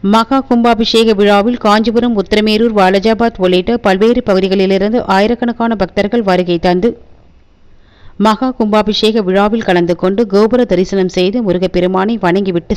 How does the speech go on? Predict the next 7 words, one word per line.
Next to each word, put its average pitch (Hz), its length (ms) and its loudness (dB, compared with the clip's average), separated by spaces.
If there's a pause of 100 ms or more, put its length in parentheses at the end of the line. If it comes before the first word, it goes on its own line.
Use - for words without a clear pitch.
சென்றனர். 170 480 2 (2000)
மகா 220 380 0
கும்பாபிஷேக 226 720 0
விழாவில் 214 480 0
கலந்து 196 240 0
கொண்ட 214 240 -4
பக்தர்களுக்கு 180 720 -2